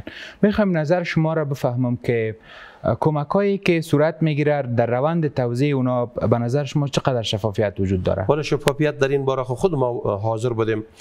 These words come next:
Speaker 2: که از خود محیط منطقه، علما، متنفذین، ارباب منطقه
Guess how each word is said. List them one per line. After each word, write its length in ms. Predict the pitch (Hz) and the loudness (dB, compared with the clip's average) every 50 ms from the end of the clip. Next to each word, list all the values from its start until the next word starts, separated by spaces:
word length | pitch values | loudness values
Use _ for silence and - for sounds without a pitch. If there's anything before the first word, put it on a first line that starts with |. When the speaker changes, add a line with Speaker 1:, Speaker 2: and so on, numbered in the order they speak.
| - - - - - - | -18 -18 -18 -20 -18 0
Speaker 2:
که 200 | - 104 104 101 | 0 0 2 2
از 160 | 98 95 - | -2 -4 -4
خود 280 | - - 147 151 147 127 | 0 0 2 2 2 0
محیط 400 | 123 120 113 - - 151 - 139 | 0 -2 -2 0 -2 -2 -2 0
منطقه، 520 | 131 131 127 117 - 127 - 131 120 127 - - - - - - _ _ | 0 0 -2 -2 -4 -4 -2 -2 -2 -2 -6 -12 -20 -20 -20 -20 _ _
علما، 580 | - 107 107 107 107 104 113 127 131 135 139 - - - - - - _ _ _ | 0 0 2 2 0 0 0 -2 -2 -4 -6 -10 -18 -20 -20 -20 -20 _ _ _
متنفذین، 920 | - 101 - - 113 110 107 101 - - 117 104 104 117 135 135 131 127 - - - _ _ _ | -2 0 2 0 0 0 -2 -4 -2 -2 -2 0 2 0 0 0 -2 -2 -6 -16 -20 _ _ _
ارباب 400 | - 110 107 113 113 120 113 107 | -2 -2 0 0 -2 -4 -2 -2
منطقه 640 | 113 110 110 110 104 - - - - 135 131 131 - | -2 -2 -2 -4 -4 -8 -6 -2 0 0 0 -2 -6